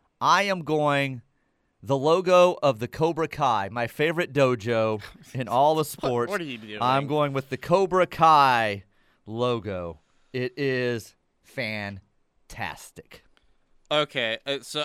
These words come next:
Speaker 2: I'm gonna take it a little bit easier on you, <laughs> uh, with this next pick. This is, to me, this is one of the best design logos in all of sports. And it is what, I, I can't remember if it was you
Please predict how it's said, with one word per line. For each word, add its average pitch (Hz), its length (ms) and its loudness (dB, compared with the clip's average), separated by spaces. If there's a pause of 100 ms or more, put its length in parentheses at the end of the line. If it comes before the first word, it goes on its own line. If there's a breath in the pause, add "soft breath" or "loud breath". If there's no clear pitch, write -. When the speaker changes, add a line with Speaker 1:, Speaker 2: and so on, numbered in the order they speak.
(120)
Speaker 2:
I'm 170 120 0
gonna 220 140 0
take 170 240 -6
it 131 80 -6
a 127 40 -8
little 139 360 -6
bit 143 200 -6
easier 139 380 -8
on 139 140 -4
you, 143 380 -4
<laughs> - 80 -14
uh, 135 200 0
with 127 240 -10
this 135 240 -10
next 123 300 -8
pick. 123 220 -8 (320 soft breath)
This 214 260 -2
is, 208 280 -6
to - 140 -10
me, 180 540 -2 (460 soft breath)
this 160 240 -4
is 180 160 -10
one 170 200 -2
of 147 120 -4
the 139 280 -4 (240)
best 170 440 0
design 147 580 -2
logos 127 800 -4
in 123 240 -14
all 123 240 -4
of 110 140 -8
sports. - 640 -16 (320)
And 127 560 -2 (260)
it 143 220 -2
is 135 680 -4 (560)
what, 247 320 -6 (180)
I, 202 180 2 (100)
I 160 60 -10
can't 240 200 -6
remember 214 240 -4
if 156 100 -8
it 156 60 -4
was 135 220 -8
you 202 480 -4